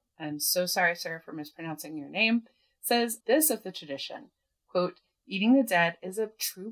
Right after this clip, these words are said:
pleasure for the Mexican. It is considered the anthropophagy of bread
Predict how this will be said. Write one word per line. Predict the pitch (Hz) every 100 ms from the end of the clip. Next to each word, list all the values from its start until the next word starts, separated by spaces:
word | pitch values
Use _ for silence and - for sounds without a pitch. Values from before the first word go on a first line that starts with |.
| 226
pleasure | - 160 170 208
for | 208
the | 208
Mexican. | 220 233 208 - 131 139 _ _ _
It | 160
is | 165
considered | - 175 - 180 208 202
the | - -
anthropophagy | 160 180 254 277 - 175 135 143 175
of | 170 -
bread | - 139 135